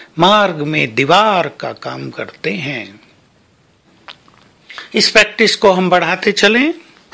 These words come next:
कि हम अपने पावरफुल स्वमान में स्थित होकर, बाबा से योग युक्त होकर वो संकल्प किया करें जो हम करना चाहते हैं।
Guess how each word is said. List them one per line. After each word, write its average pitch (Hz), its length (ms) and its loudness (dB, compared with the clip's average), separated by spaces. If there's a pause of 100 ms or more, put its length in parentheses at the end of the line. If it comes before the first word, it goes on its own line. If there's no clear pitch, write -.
(360)
कि 240 100 6
हम 226 520 2 (720)
अपने 190 260 0
पावरफुल 220 720 2
स्वमान 202 580 0
में 143 320 -6
स्थित - 500 -2
होकर, 120 460 0 (540)
बाबा 180 500 2 (140)
से - 400 0
योग 156 440 2
युक्त 285 420 0
होकर 131 520 -2 (720)
वो 247 120 8
संकल्प 233 640 2
किया 175 240 4
करें 160 440 -2
जो 143 160 -4
हम 135 200 -8
करना 120 380 -8
चाहते 120 580 -4
हैं। 123 320 -8